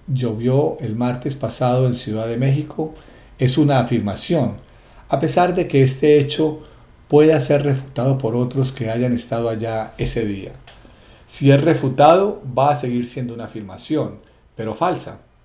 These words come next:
No todas las afirmaciones, sin embargo, pueden ser separadas en la práctica en verdaderas o falsas. Algunas veces no se pueden confirmar por no existir las condiciones necesarias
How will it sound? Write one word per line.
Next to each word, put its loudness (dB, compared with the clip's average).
No 0
todas 2
las 0
afirmaciones, -4
sin -8
embargo, -6
pueden -2
ser -2
separadas -2
en -2
la -4
práctica -8
en -10
verdaderas -8
o -2
falsas. -10
Algunas 4
veces 2
no -2
se -4
pueden 0
confirmar -4
por 0
no 2
existir -4
las -2
condiciones -2
necesarias -6